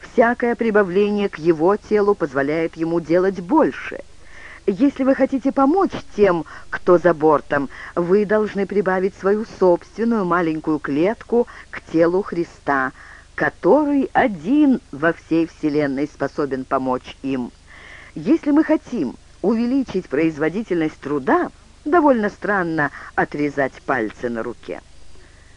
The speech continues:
Другое возражение в следующем. Почему Бог сходит на оккупированную территорию инкогнито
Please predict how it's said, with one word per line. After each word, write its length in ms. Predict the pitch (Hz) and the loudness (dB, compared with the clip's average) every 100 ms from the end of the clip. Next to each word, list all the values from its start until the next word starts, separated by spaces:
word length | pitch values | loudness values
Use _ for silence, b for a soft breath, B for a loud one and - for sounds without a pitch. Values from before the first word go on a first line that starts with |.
| b b b b - | b b b b -16
Другое 540 | 143 170 160 147 151 160 | 0 2 4 4 2 2
возражение 640 | 196 220 247 294 302 330 | 0 0 -2 0 0 -2
в 40 | - | -4
следующем. 720 | 302 - 101 - - - - - - - - - - - | -4 -2 -6 -8 -14 -16 -20 -20 -20 -20 -20 -20 -20 -2
Почему 460 | 302 349 392 370 240 | 2 2 0 2 2
Бог 400 | 156 185 170 - B B - - | 4 6 6 2 B B -14 -6
сходит 500 | - 247 180 185 - B B | 4 6 6 4 0 B B
на 240 | 196 233 233 | 0 2 2
оккупированную 680 | 226 240 196 170 165 175 180 | 0 0 2 2 2 0 0
территорию 600 | 190 180 180 247 196 185 | 2 2 4 2 4 2
инкогнито 880 | 160 - 262 370 208 180 - 143 | 0 4 4 4 2 -2 0 -2